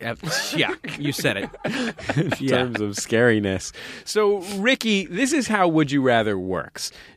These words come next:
Speaker 2: Jim Real is the master of Would You Rather. So he'll be presenting a set of two choices to us.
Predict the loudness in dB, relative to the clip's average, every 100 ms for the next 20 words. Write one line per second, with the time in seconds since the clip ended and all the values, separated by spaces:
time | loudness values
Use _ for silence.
0 | 0 2 4 4 4 4 2 2 2 2
1 | 4 2 2 2 2 0 -4 -4 -4 -4
2 | -4 0 0 2 0 2 2 0 0 0
3 | 2 2 2 2 -2 0 0 0 2 2
4 | 2 -2 -4 -8 -8 0 2 4 2 -2
5 | -4 -4 -4 -4 -10